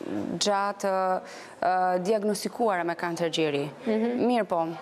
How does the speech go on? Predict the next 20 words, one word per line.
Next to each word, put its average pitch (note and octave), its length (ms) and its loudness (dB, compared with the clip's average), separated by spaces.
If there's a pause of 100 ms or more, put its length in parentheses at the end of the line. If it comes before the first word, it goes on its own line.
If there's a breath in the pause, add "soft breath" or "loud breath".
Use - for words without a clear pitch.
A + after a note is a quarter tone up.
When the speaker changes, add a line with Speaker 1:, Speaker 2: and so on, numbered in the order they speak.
(240)
Speaker 1:
ato G3 480 0
femra G3+ 440 0
që F#3 220 0
e - 20 -4
kanë G#3+ 320 -2
shpesh A#3 440 -2
na G#3 120 0
pyesin G#3+ 460 0
që G#3 240 -2 (420 loud breath)
sa G#3 280 0
e G3 60 0
kam G3 560 2 (200)
rrezikun F#3+ 600 0
vajza G3 440 0
ime F#3 600 2
Speaker 2:
Mhm. A#3 300 2
Speaker 1:
për A3+ 60 0
ta F#3+ 80 0
zhvilluar F3+ 640 2
këtë, - 200 -2